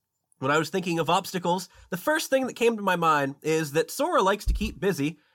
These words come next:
and Cloud likes to not be busy, the lazy bastard.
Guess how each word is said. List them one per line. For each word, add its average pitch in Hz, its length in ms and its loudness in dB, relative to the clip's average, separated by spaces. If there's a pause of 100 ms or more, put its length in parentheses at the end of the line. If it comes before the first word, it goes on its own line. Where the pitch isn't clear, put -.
(140)
and 196 260 -2
Cloud 247 300 2
likes 233 280 -2
to 226 360 -2
not 202 420 2
be 135 180 -4
busy, 110 360 -6
the 101 200 -10
lazy 123 360 -4
bastard. 160 540 -2